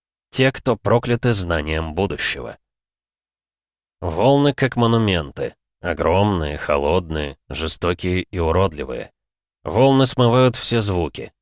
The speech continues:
картины и смысл. Волны лишают дыхания. Волны заставляют тебя задыхаться. Неодолимые и мучительные.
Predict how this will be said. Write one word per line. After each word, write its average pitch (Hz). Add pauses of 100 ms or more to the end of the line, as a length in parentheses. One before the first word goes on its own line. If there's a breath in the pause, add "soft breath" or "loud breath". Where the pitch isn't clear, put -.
(140)
картины 85
и -
смысл. - (420)
Волны 127
лишают 113
дыхания. 78 (400)
Волны 107
заставляют 95
тебя 87
задыхаться. 82 (520)
Неодолимые 101
и -
мучительные. 80